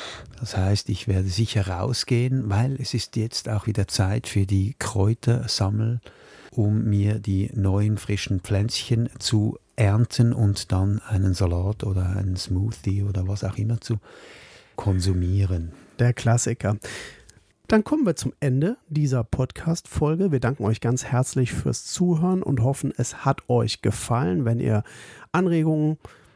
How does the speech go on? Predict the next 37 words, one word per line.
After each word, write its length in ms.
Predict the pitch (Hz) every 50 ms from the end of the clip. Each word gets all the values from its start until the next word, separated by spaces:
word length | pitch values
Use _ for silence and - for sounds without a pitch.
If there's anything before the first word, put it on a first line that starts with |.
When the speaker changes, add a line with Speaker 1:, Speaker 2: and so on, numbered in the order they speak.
| - _ _
Speaker 2:
Feedback 760 | - - 82 82 - 190 180 151 - - 151 147 151 - -
oder 320 | - 143 131 131 120 113 - -
Sonstiges 580 | - 135 139 151 175 180 - - 165 156 139 -
für 160 | - - 147
uns 240 | 135 135 135 - -
habt, 220 | 160 165 - - -
dann 120 | 123 123
schickt 340 | - - - 180 - - -
uns 240 | 156 143 143 - -
das. 260 | - 156 143 139 -
Unsere 240 | 131 127 - - 131
Kontaktdaten 760 | - - 127 - 139 139 - - 139 123 120 120 - 131 120
findet 340 | - - - 127 123 120 -
ihr 180 | 120 113 107
in 120 | 107 110 113
den 220 | 110 110 110 113 -
Shownotes. 840 | - - - - 139 143 170 196 190 170 170 170 175 180 - - - - - - - - - - - - - -
Vielleicht 300 | - 160 180 208 - -
sehen 140 | - 196 214
wir 60 | 220
uns 140 | 226 202 -
mal 140 | 190 190 175
bei 100 | 143 147
den 140 | 143 143 - - -
ein 220 | - 156 180 202
oder 180 | 190 160 147 -
anderen 380 | 151 147 135 127 127 131 135 - -
Kursen. 640 | - - - 170 151 151 147 139 135 180 208 214 202
John 260 | 147 147 139 151 -
und 180 | - 143 135
ich 220 | - 185 - - -
bieten 360 | - - 170 156 - - 160
ja 280 | 147 143 139 143 139 - -
Survival-Trainings 1040 | 156 135 135 131 123 120 127 135 156 160 175 180 170 - - 180 180 190 185 - -
an 160 | 175 185 214
und 140 | - 147 -
vielleicht 440 | - 160 143 143 151 151 - _